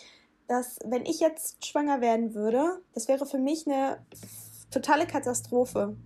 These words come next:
Weil ich einfach, ja, ich wär, ich würde mich jetzt selbst einfach noch als zu jung empfinden. Ich bräuchte einfach noch so ein bisschen Zeit mit mir selber auch, ähm, mich noch so ein bisschen kennenzulernen und so. Und wenn ich jetzt schwanger werden würde, da, also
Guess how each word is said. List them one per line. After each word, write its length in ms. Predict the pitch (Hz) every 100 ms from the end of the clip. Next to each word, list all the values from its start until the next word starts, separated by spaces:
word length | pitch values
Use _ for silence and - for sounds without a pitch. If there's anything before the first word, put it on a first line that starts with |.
| -
Weil 220 | 214 214 240
ich 160 | -
einfach, 340 | 233 240 247 - - - - - - - _ _ -
ja, 340 | 220 226 214 - - -
ich 180 | -
wär, 220 | 240 - 262
ich 160 | -
würde 180 | 277 294
mich 200 | 285 320
jetzt 200 | 277 269
selbst 320 | 269 277 -
einfach 340 | - 262 262 269
noch 240 | 254 -
als 380 | - 233 - -
zu 120 | 233
jung 260 | 214 247 320
empfinden. 500 | 320 320 311 294 269
Ich 160 | - - - - - - _ - - - -
bräuchte 300 | 240 277 240
einfach 240 | 233 247
noch 120 | 247 240
so 100 | 247
ein 80 |
bisschen 300 | 233 240 247
Zeit 360 | 233 262 247 262
mit 140 | 240
mir 140 | 233 233
selber 560 | 214 247 339 311 294 311
auch, 200 | 320 - _ _ _ _ _ _
ähm, 340 | 226 233 226 233
mich 160 | 226
noch 140 | 254 233
so 100 | 240
ein 40 |
bisschen 220 | 226 240
kennenzulernen 600 | 226 269 294 302 294 285 277
und 140 | 269
so. 120 | 262
Und 140 | 262 247
wenn 80 |
ich 120 | 247 262
jetzt 240 | 262 -
schwanger 300 | 285 302 311
werden 260 | 294 294 294
würde, 220 | 285 269
da, 260 | 262 262 269 - _ _ - - _ _ _ _
also 200 | - 254